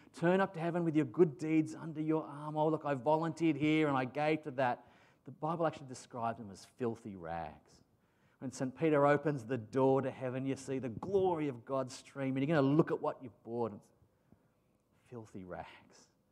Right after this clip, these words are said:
Stop trusting in your own goodness. Stop trusting in your own good deeds. Stop trusting in yourself to bring yourself salvation. Jesus is the only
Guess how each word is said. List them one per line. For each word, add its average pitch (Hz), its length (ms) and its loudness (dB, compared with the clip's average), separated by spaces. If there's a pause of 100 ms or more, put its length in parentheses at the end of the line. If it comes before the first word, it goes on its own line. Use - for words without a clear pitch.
(520)
Stop 160 320 0
trusting 143 640 -4
in 127 100 -4
your 120 260 -4
own 120 500 -4
goodness. 98 400 -10
Stop - 360 -4
trusting 139 640 -4 (240)
in 131 80 -8
your 120 240 -4
own 135 420 -2
good 113 300 -6
deeds. 101 320 -8
Stop - 240 -6
trusting 135 640 -8
in 135 100 -4
yourself 131 680 -4
to 127 60 -12
bring 123 340 -10
yourself 123 520 -2 (960)
salvation. 98 760 -4 (1200)
Jesus 147 540 2
is 117 280 -6
the 113 180 -10
only 120 640 -4